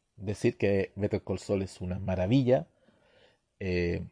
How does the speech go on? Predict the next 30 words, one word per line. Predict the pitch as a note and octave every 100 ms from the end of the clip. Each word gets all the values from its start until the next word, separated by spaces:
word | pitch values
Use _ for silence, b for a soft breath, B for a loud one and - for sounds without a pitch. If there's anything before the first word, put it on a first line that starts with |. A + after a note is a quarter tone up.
| _ _ _ _ -
si | -
ustedes | A2 - B2+
vieron | A#2+ C3+
las | C3
temporadas | C3 G#2 A#2+ A#2+
anteriores | A#2+ A2+ A2 A#2+ A2+ G#2+
y | G#2+
no | A2
se | A#2+
han | G#2+
puesto | A2+ -
al | G#2 G2+
día, | A2+ A#2 A#2+ - -
no | A2
tendrían | G#2 G#2 G#2+ B2
que | -
<laughs> | F3
escuchar | - - B2
este | -
podcast | A#2+ C3+ B2
en | A2
primer | A2 A#2
lugar | A2+ C#3
porque | - G#2 A2
di |
un | A2+
montón | G#2+ G2 A2
de | G#2
spoilers. | - - C3 C3+ - _ _ _ _ _ _ _ _ _
Pero | G#2+ G2+ G2+ G2+ F#2+ G2+